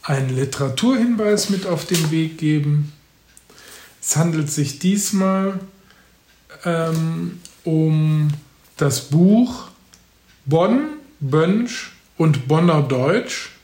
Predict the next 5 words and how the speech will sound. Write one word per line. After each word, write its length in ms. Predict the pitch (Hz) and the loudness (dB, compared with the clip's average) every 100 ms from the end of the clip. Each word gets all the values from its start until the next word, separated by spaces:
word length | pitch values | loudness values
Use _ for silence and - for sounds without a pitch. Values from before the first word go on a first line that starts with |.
| _ _ _ - - - | _ _ _ -20 -20 -10
sprachliche 880 | - - 151 202 247 240 220 214 | -10 -4 0 0 -2 -2 -2 -2
Vielfalt 800 | - 190 196 196 - 185 185 185 - | 0 4 4 4 2 0 0 -2 -8
in 200 | - 151 | 2 2
der 120 | 160 165 | 4 2
Bundesstadt. 960 | 151 170 147 127 - - 123 117 - | 2 4 4 2 -2 -4 -6 -6 -12